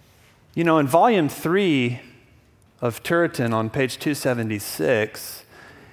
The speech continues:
and then it's like he started reading, like, from his mind. <laughs> He's not just a little bit smarter than me, <laughs> right?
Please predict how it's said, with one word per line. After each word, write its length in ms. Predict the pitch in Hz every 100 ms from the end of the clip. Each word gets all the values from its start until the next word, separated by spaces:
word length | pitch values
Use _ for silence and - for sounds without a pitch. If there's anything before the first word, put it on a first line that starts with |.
| -
and 120 | 127
then 80 | 190
it's 140 | 196
like 100 | 175
he 80 | 160
started 300 | 143 165 127
reading, 640 | 104 113 156 127 87 82 - - _ _ _ _ _ _ _ 131
like, 160 | 120
from 260 | - 139 131
his 140 | 120
mind. 500 | 113 120 113 85 - -
<laughs> 60 | - - - - - - - - - - - - - - - - - - - - _ - - - - - -
He's 220 | 208 233 262
not 180 | 226
just 180 | 196 -
a 80 | 135
little 340 | 123 156 170
bit 240 | 131 123 - - -
smarter 400 | - 131 127 92
than 160 | 85
me, 220 | 80 76 - - - 175 - 202
<laughs> 580 | - - - 175 147 -
right? 240 | 131 131